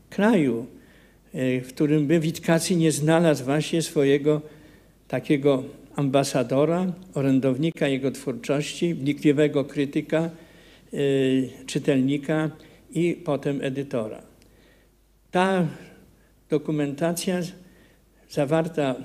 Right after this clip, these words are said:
właśnie w tych tomach, pokazuje tę niebywałą właściwie karierę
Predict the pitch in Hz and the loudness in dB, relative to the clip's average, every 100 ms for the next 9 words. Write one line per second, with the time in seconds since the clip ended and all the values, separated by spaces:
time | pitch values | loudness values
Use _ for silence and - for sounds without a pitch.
0 | - - 170 139 143 - 143 143 139 - | -16 -16 -8 -6 -6 -4 -4 -2 -8 -2
1 | 147 123 143 160 - - - _ 156 175 | -2 0 -2 -4 -8 -20 -20 _ 0 4
2 | 160 151 196 196 190 165 170 170 - - | 4 4 4 2 2 0 0 -4 -14 -20
3 | - _ _ _ _ _ _ 180 156 170 | -20 _ _ _ _ _ _ -6 -2 4
4 | 185 208 226 151 120 117 120 - 151 143 | 6 8 6 4 2 -6 -8 -6 -4 0
5 | 151 151 175 160 185 180 131 113 143 | 0 2 0 4 6 6 6 2 -2